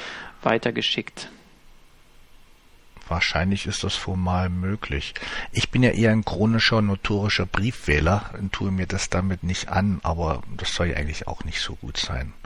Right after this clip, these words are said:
Speaker 2: Man entzieht sich da ja ein bisschen dieses Gemeinschaftsgefühls, diesen Gemeinschaftsgefühls. Wie heißt das? Keine Ahnung. Du weißt, was ich meine. Es ist spät.
Speaker 1: Ja. Ja, es ist spät. Soll ich mal die Münze werfen?
Speaker 2: Wirf.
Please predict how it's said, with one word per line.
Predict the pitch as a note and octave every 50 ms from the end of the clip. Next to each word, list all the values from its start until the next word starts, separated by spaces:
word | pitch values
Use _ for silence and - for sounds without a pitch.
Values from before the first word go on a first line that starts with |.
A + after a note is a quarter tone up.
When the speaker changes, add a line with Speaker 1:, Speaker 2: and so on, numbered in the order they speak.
| - - - -
Speaker 2:
Man | E2+ E2+ D#2+
entzieht | E2+ - - - D#2+ D#2+ -
sich | - F2 -
da | - D#2+
ja | D2+ D2
ein | -
bisschen | - - - - - E2 C2+ - - - - - - - - - - - - -
dieses | - E2 - D#2+ - - - - - - - - - -
Gemeinschaftsgefühls, | - E2+ E2 E2 F2 G2+ - - D2+ - - - - - - - - - - - - - - D2+ C#2+ C#2 - - - - - - - - - -
diesen | - - - - D#2 D#2+
Gemeinschaftsgefühls. | - E2 D#2+ D#2 D2+ D#2+ - - - - - - - - - - - - B1+ - - -
Wie | E2 D#2+
heißt | F2+ A#2 C3+ - -
das? | D#3 - -
Keine | - - D#2+ D#2 D2+
Ahnung. | D2+ D2+ D2 D2 C#2+ - - - - - - - - -
Du | - D#3
weißt, | - C#2 - - -
was | - E2
ich | D#2+ - -
meine. | - - - - - - -
Es | - - -
ist | - -
spät. | - - - - - - - - - - -
Speaker 1:
Ja. | D#3 C#3 - - - - - - - - - - - - - - - - - - - - - - -
Ja, | - C3 A2+ G#2+ - F3+
es | - -
ist | - -
spät. | - - C3+ - - - - - -
Soll | - E3 D#3
ich |
mal | E3 F3+
die | E3+ D3+
Münze | C#3 C#3 D#3 - D#3+ C3+
werfen? | B2 A#2+ A#2+ - - E3+ D3+ - - - - - - - - - - - - - - - - - - - - - - - - - - - - - - - - - - - - -
Speaker 2:
Wirf. | - G2+ A2+ C#3+ D3+ D3 - - - - - - -